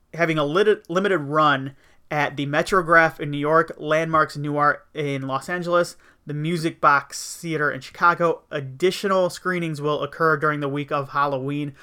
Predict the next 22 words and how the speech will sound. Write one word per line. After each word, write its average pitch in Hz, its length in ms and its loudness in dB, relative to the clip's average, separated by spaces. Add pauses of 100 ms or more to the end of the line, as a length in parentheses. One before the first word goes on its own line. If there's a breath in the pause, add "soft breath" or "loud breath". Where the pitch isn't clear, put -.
(200 loud breath)
throughout 160 280 4
the 151 120 -8
Alamo 147 320 0
Drafthouse 143 600 2
circuit 143 580 -4
and 139 140 -8
at 131 100 -6
other 135 240 -2
specialty 123 520 -10
theaters. - 760 -12 (1080 soft breath)
This 202 240 8
is 226 120 0
going 196 300 4
to 175 60 -2
be 165 240 -2
worth 151 280 0
seeing 190 340 -4
'cause 160 220 0
The 147 100 -4
Fog 165 400 4
is 143 220 -4
a 135 200 -4